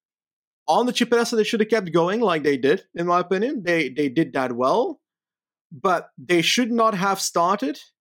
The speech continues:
going that crazy from the bottom, both Jumbo and U A E on the Poggio. Laporte was gradual at the start of the Poggio, but he also shouldn't have done that.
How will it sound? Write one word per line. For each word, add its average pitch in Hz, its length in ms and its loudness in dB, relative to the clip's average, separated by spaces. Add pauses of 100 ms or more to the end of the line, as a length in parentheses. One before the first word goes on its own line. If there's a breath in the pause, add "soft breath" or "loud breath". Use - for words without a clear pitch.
(240)
going 190 300 0
that 175 240 -2
crazy 175 420 -2
from 165 200 -2
the 147 80 0
bottom, 160 460 -2
both 156 340 2
Jumbo 147 500 0
and 139 220 -6
U 143 160 0
A 139 60 2
E 143 160 -2
on 131 260 -4
the 123 100 -12 (120)
Poggio. 123 420 -2 (380 soft breath)
Laporte 185 540 2
was 156 260 0
gradual 175 760 0
at - 80 -6
the 185 60 -6
start 190 220 0
of 208 60 2
the 196 60 0
Poggio, 233 580 0 (840)
but 165 440 -2
he 147 100 -2
also 196 220 2
shouldn't 139 280 -4
have 120 80 -4
done 117 220 -6
that. - 160 -10